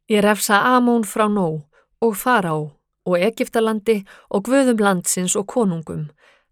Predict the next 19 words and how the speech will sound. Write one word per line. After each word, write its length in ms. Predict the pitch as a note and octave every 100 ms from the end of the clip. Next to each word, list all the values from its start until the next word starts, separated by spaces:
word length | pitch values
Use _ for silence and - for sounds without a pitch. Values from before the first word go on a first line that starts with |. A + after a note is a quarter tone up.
| -
bæði 280 | A3 G3+
Faraó 600 | E3+ G3+ G#3+ G#3+ G#3 G#3 G3 _ _
og 120 | - G3
þeim 240 | A#3+ A#3+
sem 180 | - G#3
treysta 360 | G#3 G3 -
honum. 340 | F#3 F3+ D#3 D3 _ _ _ _ _ - -
Ég 100 | F3+
mun 100 | E3+
selja 320 | A3+ B3+ B3+
þá 200 | C4 A3
í 60 |
hendur 320 | F3+ G#3 A3 B3
þeim 220 | G#3+ A3
sem 180 | - F3+
sækjast 460 | - A#3 A#3+ A3+
eftir 200 | G#3 -
lífi 260 | A3 A#3 F3
þeirra, 340 | D#3 D#3+ D#3